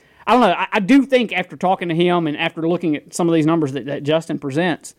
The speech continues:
I think there is a misconception that the Leach offense is like no huddle, fast pace,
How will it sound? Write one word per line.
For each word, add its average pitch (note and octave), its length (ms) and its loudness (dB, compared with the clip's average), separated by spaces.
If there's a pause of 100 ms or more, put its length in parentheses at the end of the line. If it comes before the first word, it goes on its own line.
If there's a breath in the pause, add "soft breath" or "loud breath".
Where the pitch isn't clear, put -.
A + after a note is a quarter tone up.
(260 loud breath)
I F3+ 80 -2
think B3 200 0
there G3+ 140 4
is G#3 140 6
a F#3 80 2
misconception F3 840 -4
that E3 140 -6
the D#3 60 -8
Leach E3 300 -2
offense E3+ 600 -4 (260 soft breath)
is D#3 160 0
like D3+ 200 -2
no E3 240 2
huddle, E3 440 0 (320 soft breath)
fast F3+ 300 -2
pace, E3 520 -4